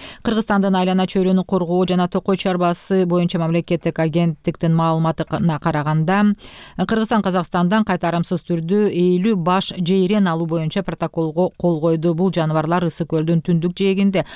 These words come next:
Орто Токой суу сактагычынын аймагында тукумун көбөйтүш үчүн алынып келет. Агенттиктин жетекчиси Мирас-, Мирслав Аманкулов, ым, отузунчу жетимишинчи жылдарда бул жаныбарлар Кыргызстандын аймагында да болгонун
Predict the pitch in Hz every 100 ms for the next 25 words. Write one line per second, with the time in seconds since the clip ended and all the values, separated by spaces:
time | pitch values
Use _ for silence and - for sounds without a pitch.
0 | - 196 - 214 196 220 202 - 196 202
1 | 190 - 170 175 - 170 175 160 156 151
2 | 156 196 208 - - 247 233 214 208 185
3 | 175 170 180 - 160 185 180 - 180 170
4 | 156 156 160 - - 180 151 175 175 175
5 | - - - - - - - - - 208
6 | 233 226 226 226 208 208 214 - 208 -
7 | 196 185 190 - 196 190 - 208 196 190
8 | - 190 196 190 190 - 226 226 220 208
9 | - 190 175 175 170 - - 190 202 190
10 | 196 196 175 175 175 - 175 - 165 160
11 | 170 175 170 196 175 175 170 165 165 175
12 | - 160 165 165 160 165 165 165 165 180
13 | 190 175 156 156 160 156 165